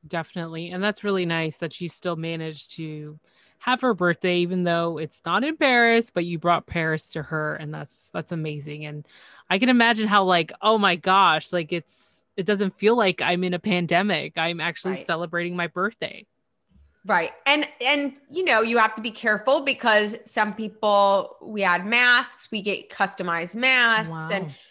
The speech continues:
Speaker 2: of course, that's not ideal. And you know how many times I hear, "Oh, but I don't want, we don't wanna have to wear masks. We don't wanna have to wear masks." Well, do you wanna not have a party because you don't wanna wear masks? Do you wanna,
Speaker 1: Mm-hmm.
Speaker 2: what's the alternative? So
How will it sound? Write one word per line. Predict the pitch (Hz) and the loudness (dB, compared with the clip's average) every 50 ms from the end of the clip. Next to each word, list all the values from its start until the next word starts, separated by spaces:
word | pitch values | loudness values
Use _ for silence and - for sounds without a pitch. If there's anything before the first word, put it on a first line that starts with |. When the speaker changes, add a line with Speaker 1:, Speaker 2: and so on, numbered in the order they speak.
| _ _ _ _ - 392 392 | _ _ _ _ -8 -8 -8
Speaker 2:
of | 392 | -8
course, | - - - - - 370 359 359 339 - - - - 214 | -10 -20 -18 -12 -8 -6 -6 -6 -6 -10 -16 -20 -14 -8
that's | - 254 247 233 240 - | -6 -6 -6 -6 -8 -6
not | 208 190 185 185 | -4 -2 0 0
ideal. | 175 175 175 165 - 95 92 - - - _ _ - | 0 -2 -4 -6 -10 -12 -12 -12 -12 -14 _ _ -4
And | 220 220 226 220 - | -4 -4 -4 -6 -8
you | 226 226 240 240 247 | -8 -8 -6 -4 -4
know | 262 269 | -4 -4
how | 240 262 247 | -2 -4 -4
many | 233 226 220 208 | -4 -6 -8 -8
times | 202 196 180 175 180 190 190 | -8 -8 -8 -8 -8 -8 -8
I | 175 175 | -8 -8
hear, | 175 180 165 170 160 156 185 - _ _ _ _ _ _ _ _ - | -8 -8 -8 -6 -6 -6 -8 -10 _ _ _ _ _ _ _ _ 0
"Oh, | 302 294 285 | 2 2 4
but | 233 262 254 | 4 4 4
I | 262 262 | 4 4
don't | 262 262 262 | 4 2 2
want, | 269 262 247 - - 214 233 240 | 0 -2 -2 -4 -14 -16 -12 -8
we | 269 | -6
don't | 247 254 254 | -6 -4 -4
wanna | 254 247 233 | -4 -4 -6
have | 226 240 - | -8 -10 -10
to | - 226 | -10 -8
wear | 220 220 220 | -6 -4 -4
masks. | 214 220 214 214 214 214 208 - - | -4 -2 0 0 0 0 -2 -8 -14
We | 196 | -10
don't | 208 202 | -8 -6
wanna | 208 208 202 | -6 -6 -6
have | 190 - | -6 -4
to | 202 | -2
wear | 202 196 | -2 0
masks." | 202 220 220 185 190 - - _ _ _ _ _ _ _ _ - | 2 2 2 2 0 -2 -10 _ _ _ _ _ _ _ _ -8
Well, | 330 349 339 330 330 302 - - _ _ _ _ _ _ _ _ _ _ _ _ _ _ _ _ _ _ _ _ _ - 214 | -6 -4 -2 -4 -4 -6 -10 -20 _ _ _ _ _ _ _ _ _ _ _ _ _ _ _ _ _ _ _ _ _ -14 -8
do | 208 277 | -4 -2
you | 311 330 | -2 0
wanna | 339 349 339 330 | 2 2 0 0
not | 294 262 240 233 240 - - | 0 0 2 2 2 2 0
have | 233 233 226 214 | 0 -2 -2 -2
a | 208 | -6
party | 214 214 220 208 208 214 | -6 -4 -2 -2 -2 -4
because | 196 190 202 208 185 | -8 -10 -10 -10 -8
you | 208 | -8
don't | 202 202 | -6 -6
wanna | 196 196 196 190 | -4 -4 -4 -4
wear | 196 190 185 185 | -4 -2 -4 -4
masks? | 185 180 175 175 175 180 185 185 - - - - - | -4 -4 -6 -6 -6 -6 -8 -10 -12 -20 -20 -20 -20
Do | - - 233 | -16 -12 -10
you | 247 254 | -8 -4
wanna, | 262 262 262 254 247 | -4 -4 -2 -2 -4
Speaker 1:
Mm-hmm. | 247 240 160 160 160 - - - - - _ _ _ _ _ _ _ _ _ _ _ _ | -4 -6 -6 -10 -16 -18 -20 -20 -20 -20 _ _ _ _ _ _ _ _ _ _ _ _
Speaker 2:
what's | - 269 254 302 349 - - - | -16 -8 -4 -2 -2 -2 -4 -8
the | - 381 339 | -6 -2 0
alternative? | 285 262 233 - - - 156 131 104 - - - - - | 0 0 -2 -4 -8 -12 -12 -12 -12 -16 -18 -20 -20 -20
So | - - - 254 240 233 226 220 220 214 208 202 202 - | -10 -4 -2 0 2 2 4 2 2 0 -2 -6 -8 -10